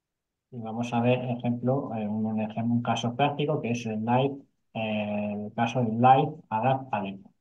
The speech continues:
que está enmarcado, eh, dentro del proyecto de digitalización de los recursos forestales para generar servicios ecosistémicos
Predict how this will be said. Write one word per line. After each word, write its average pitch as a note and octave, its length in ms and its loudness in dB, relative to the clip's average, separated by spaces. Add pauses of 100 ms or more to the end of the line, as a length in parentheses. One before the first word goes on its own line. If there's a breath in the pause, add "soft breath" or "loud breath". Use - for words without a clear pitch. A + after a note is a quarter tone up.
(1120)
que B2 80 4
está C3+ 420 6
enmarcado, C3+ 760 6
eh, B2 200 2
dentro C#3 320 0
del C#3+ 160 2
proyecto D3+ 640 2
de B2 180 2
digitalización A#2+ 960 -2
de C#3 120 0
los A#2+ 120 2
recursos A#2+ 440 -2
forestales D3+ 840 2
para A2+ 300 0
generar B2 340 4
servicios B2+ 480 0
ecosistémicos D3+ 880 0